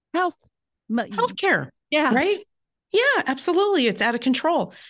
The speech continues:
Speaker 2: So healthcare expenses and healthcare premiums, right?
Speaker 1: Yeah.
Speaker 2: This account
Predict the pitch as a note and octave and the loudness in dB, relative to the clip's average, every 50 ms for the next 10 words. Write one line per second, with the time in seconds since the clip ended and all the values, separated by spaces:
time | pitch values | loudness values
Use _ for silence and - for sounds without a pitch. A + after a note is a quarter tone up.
0 | - - - - C4 A3+ F#3 - - B3 B3 C#4+ C#4 - - - C#4+ C#4+ D4+ D4 | -14 -8 -2 0 0 0 0 0 0 0 0 0 -2 -4 -2 -2 0 0 0 -2
1 | - - - F3+ D#3+ D3+ D3 - F#3+ G#3+ B3+ B3+ - _ _ _ D#4 D#4 D4+ C4+ | -4 -6 -4 -4 -4 -4 -4 -6 -6 -8 -8 -10 -12 _ _ _ -4 -4 -2 0
2 | - G#3 G3 F#3 F#3+ - B3+ B3 B3+ B3+ - D#4 E4+ F4+ E4 F3+ D3+ D3 D3 - | 0 0 -2 -2 -4 -2 -2 -2 -2 -2 -4 -4 -2 -2 -2 -2 -4 -4 -6 -4
3 | D#3+ D#3+ F3 A3+ D#4+ F#4+ - _ _ _ _ _ _ _ _ _ _ _ _ _ | -2 -2 -2 -2 -4 -6 -12 _ _ _ _ _ _ _ _ _ _ _ _ _
4 | _ B2+ C3 B2+ A2+ G#2+ - _ _ _ _ _ - A3+ B3+ D4+ D4 - - - | _ -8 -8 -6 -6 -8 -12 _ _ _ _ _ 0 0 0 0 -2 -6 -10 -8
5 | - - - - - - - - F#3+ D3 B2+ C#3+ A3 A#3+ - - - | -8 -8 -8 -8 -10 -10 -4 -2 -2 -2 -2 -4 -6 -8 -10 -14 -16